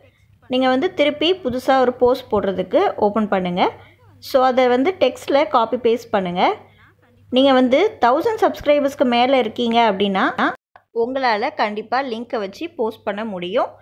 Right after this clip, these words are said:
But நீங்க தௌசண்ட் சப்ஸ்கிரைபர்ஸ்க்கு கீழே தான் இருக்கீங்க, less than thousand சப்ஸ்கிரைபர்ஸ் அப்படின்னா, கண்டிப்பா உங்களால வந்து வீடியோவை லிங்காக போஸ்ட் பண்ண முடியாதுங்க. So, இது வந்து நிறைய பேருக்கு தெரியாம இருந்திருக்கும். நீங்க கமெண்ட்ஸ்ல, "எங்களுக்கு மட்டும் இந்த மாதிரி காப்பி பேஸ்ட்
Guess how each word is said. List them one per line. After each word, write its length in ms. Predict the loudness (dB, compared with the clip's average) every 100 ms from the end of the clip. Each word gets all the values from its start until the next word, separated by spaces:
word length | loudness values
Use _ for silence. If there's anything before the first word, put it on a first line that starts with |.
| _ _ _ 0
But 140 | 0
நீங்க 360 | 0 -2 -2 2
தௌசண்ட் 400 | 2 2 -2 -2
சப்ஸ்கிரைபர்ஸ்க்கு 640 | -4 -2 0 2 0 -4 -8
கீழே 400 | -4 0 2 4
தான் 160 | 2
இருக்கீங்க, 420 | 2 -2 -2 2 4 4 2 -4 _ -2 0
less 140 | 0 2
than 160 | 0 2
thousand 300 | 0 0 -4 -2
சப்ஸ்கிரைபர்ஸ் 680 | -4 -2 -2 0 -2 0
அப்படின்னா, 520 | -2 0 -2 0 -2 0
கண்டிப்பா 640 | -2 -2 -2 0 2 0
உங்களால 480 | 0 0 0 0 -2
வந்து 300 | -4 -2 -4 -4 -20 _ -12
வீடியோவை 580 | -4 -2 2 2 2 2 0
லிங்காக 440 | -2 -2 0 0 2
போஸ்ட் 300 | 0 0 -2
பண்ண 220 | -2 0
முடியாதுங்க. 640 | -2 0 2 0 0 2 2 2 -6 -20 -20 -20 _ _ _ _
So, 220 | -6 -4
இது 300 | -4 -6 -6
வந்து 260 | -6 -6 -6
நிறைய 360 | -4 -4 -4
பேருக்கு 340 | -4 -6 -6 -8
தெரியாம 400 | -6 -4 -6 -8
இருந்திருக்கும். 500 | -10 -10 -6 -6 -6
நீங்க 220 | -6 -6
கமெண்ட்ஸ்ல, 680 | -4 -4 -6 -10 -8 -4 -4
"எங்களுக்கு 340 | -4 -6 -6
மட்டும் 380 | -6 -4 -4 -4
இந்த 120 | -6
மாதிரி 260 | -6 -6 -2
காப்பி 280 | -2 -2
பேஸ்ட் 340 | -2 -4 -2